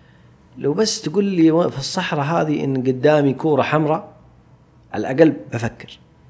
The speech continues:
لكن تحطني في صحراء ما، ف-، ويمكن في بعض الحالات يكون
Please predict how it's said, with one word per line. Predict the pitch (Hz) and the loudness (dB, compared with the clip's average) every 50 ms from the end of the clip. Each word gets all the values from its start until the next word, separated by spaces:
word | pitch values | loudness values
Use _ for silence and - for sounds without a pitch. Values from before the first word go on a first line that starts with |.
| - _ _ - | -20 _ _ -12
لكن | 120 - - 113 | -12 -10 -8 -8
تحطني | - 110 - - - 151 123 | -10 -10 -8 -6 -4 -4 -4
في | - | -4
صحراء | - 139 135 139 120 | -6 -6 -6 -6 -4
ما، | 104 107 104 92 85 87 80 78 - - - - - - - - _ _ _ | -4 -6 -6 -8 -8 -10 -10 -12 -14 -20 -20 -20 -20 -20 -20 -20 _ _ _
ف-، | _ - 110 113 113 110 110 - - | _ -8 -6 -6 -6 -6 -6 -6 -4
ويمكن | 160 180 208 254 254 233 208 196 196 220 240 233 240 220 | -2 -2 -2 -4 -6 -6 -2 0 4 4 4 4 2 2
في | 151 120 | 0 2
بعض | 117 143 160 156 | 2 2 2 2
الحالات | 143 - - 120 131 151 147 - | 2 0 0 0 0 0 -2 -4
يكون | - - - 127 127 - | -6 -6 -4 -4 -4 -4